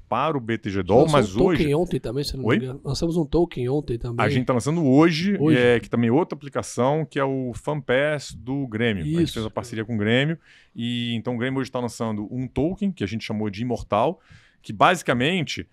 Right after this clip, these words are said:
Speaker 1: é, é um token que vai permitir que, é, o clube interaja com os torcedores, com os fãs, que os fãs consigam comprar esse token e consigam, através dele, resgatar e ter acesso a experiências de engajamento com o clube que elas não conseguiriam de outra forma.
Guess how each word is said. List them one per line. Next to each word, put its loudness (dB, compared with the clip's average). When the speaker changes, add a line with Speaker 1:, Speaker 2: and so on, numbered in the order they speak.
Speaker 1:
é, 4
é -4
um -2
token -2
que -12
vai 0
permitir -2
que, -2
é, -6
o -4
clube -4
interaja -2
com -8
os -6
torcedores, -6
com -8
os -8
fãs, 0
que -12
os -6
fãs -6
consigam -8
comprar -2
esse -4
token 0
e -8
consigam, -4
através -2
dele, 2
resgatar 2
e -4
ter 0
acesso -2
a 0
experiências -2
de 2
engajamento 0
com -6
o -4
clube -6
que -6
elas -2
não -8
conseguiriam -6
de -8
outra -4
forma. 0